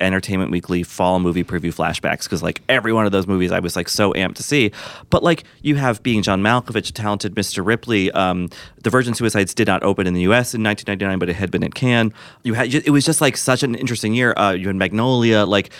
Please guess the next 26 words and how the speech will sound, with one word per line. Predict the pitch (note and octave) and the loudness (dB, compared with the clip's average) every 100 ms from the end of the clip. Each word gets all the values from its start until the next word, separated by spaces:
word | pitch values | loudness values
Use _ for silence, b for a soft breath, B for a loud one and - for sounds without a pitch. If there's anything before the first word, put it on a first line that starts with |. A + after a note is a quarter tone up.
| B B | B B
like, | A2+ A#2 | -2 0
it | |
was | C3 C#3 | 2 2
a | |
really | B2+ D3+ F3 D#3 A#2+ | 2 2 4 4 2
exciting | - - A#2 A#2 G#2+ | -2 2 2 2 0
creative | - G#2+ G2 G#2 G2+ - | -2 0 2 4 2 0
pivot | G#2 A2+ - | -2 -2 -2
point | G#2+ F2+ - | -2 -2 -2
too, | - G#2 F2 | 0 2 2
I | F#2 | 2
think, | G2 F2 | -2 -4
for | - G2 F#2 F2+ E2+ B B | -2 0 2 2 -2 B B
the | - F#2+ | -2 2
art | G2 - | 2 0
house, | G#2+ F#2+ F#2 - - | -2 -2 -2 -2 -2
like, | F#2 - B B B B B B B _ B B - | -2 -4 B B B B B B B _ B B 0
obviously, | A2+ G#2+ - G#2 F#2+ | 2 2 2 2 2
hindsight, | A2+ - B2+ A#2+ B2 G#2+ G2+ - - | 0 0 0 2 2 2 0 -10 -6
it's | F#2 - G#2 | -6 -4 0
not | G#2 | 0
a | F#2+ | 2
great | G#2 F2+ | 0 0
thing, | G#2+ G2 | -2 -2
but, | - | -2
like, | G2 F#2 | -2 -2